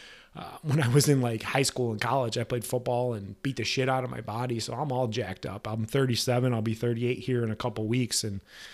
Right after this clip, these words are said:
I got blown out disc in my back, blown out discs in my neck, all over the place. And what happens is we get in this pattern, and I,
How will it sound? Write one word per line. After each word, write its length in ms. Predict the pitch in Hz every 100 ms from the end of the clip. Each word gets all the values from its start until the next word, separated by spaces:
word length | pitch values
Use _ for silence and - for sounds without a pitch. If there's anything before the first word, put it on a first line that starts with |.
| - -
I 40 |
got 120 | 135
blown 220 | 117 135 131
out 160 | 120
disc 280 | 110 131 -
in 60 | 117
my 140 | 104
back, 500 | 104 139 147 135 -
blown 200 | 127 123
out 120 | 120
discs 220 | 113 120
in 80 | 120
my 140 | 110 107
neck, 480 | 135 135 - - -
all 180 | 147 147
over 180 | 156 143
the 80 | 120
place. 360 | - 127 117
And 180 | 120 107 - - - - - -
what 140 | 190
happens 340 | 196 240 208 175
is 160 | 160
we 120 | 143
get 520 | 120 104 202 214 - - _ _ _
in 160 | 160 151
this 220 | 139 - - -
pattern, 600 | 156 160 160 135 90 95
and 120 | 131
I, 160 | 135